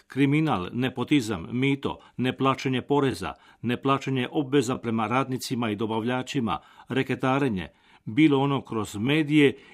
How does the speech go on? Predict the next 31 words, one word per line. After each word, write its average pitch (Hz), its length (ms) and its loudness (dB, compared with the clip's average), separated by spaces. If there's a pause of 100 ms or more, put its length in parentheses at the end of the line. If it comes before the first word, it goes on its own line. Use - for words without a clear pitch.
ili 202 180 2
na 147 120 0
neki 127 260 -2
drugi 135 240 0
način, 113 460 -2 (380)
i 104 100 0
niz 175 280 2
drugih 113 380 -6
zala 127 500 2 (120)
koja 135 220 4
uništavaju 120 760 0
budućnost 113 680 -4
naše 101 280 -6
države 120 480 -2 (120)
i 143 80 2
naroda”, 123 540 0 (180)
istaknuo 113 560 -2
je 87 120 -6
kardinal, 151 520 0 (440)
dodajući 202 560 2
da 98 180 -6
promjene 135 540 0
moraju 143 460 2
nastupiti 131 760 -2 (260)
na 104 180 -4
svim 165 380 2
područjima, 110 800 -2 (340)
na 101 200 0
osobnoj 156 520 2
razini 127 460 0
svakog - 480 -8